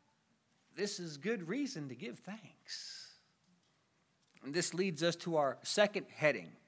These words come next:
and the body of the psalm, the obligation to give thanks, verses two through four. Serve the Lord with gladness.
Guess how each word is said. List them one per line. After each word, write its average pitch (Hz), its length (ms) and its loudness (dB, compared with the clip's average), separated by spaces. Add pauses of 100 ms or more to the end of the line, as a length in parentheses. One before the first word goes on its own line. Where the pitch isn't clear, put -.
(500)
and 143 160 -2
the 160 60 2
body 170 400 8
of 131 140 -4
the 123 80 -2
psalm, 101 580 -4 (640)
the 175 180 0
obligation 175 1000 6 (100)
to 160 100 -4
give 135 280 0
thanks, - 580 -10 (500)
verses 147 460 0
two 151 220 -4
through 123 180 -8
four. 123 280 -12 (2500)
Serve 226 480 4
the 262 100 8
Lord 233 320 6
with 226 220 -2
gladness. 208 840 4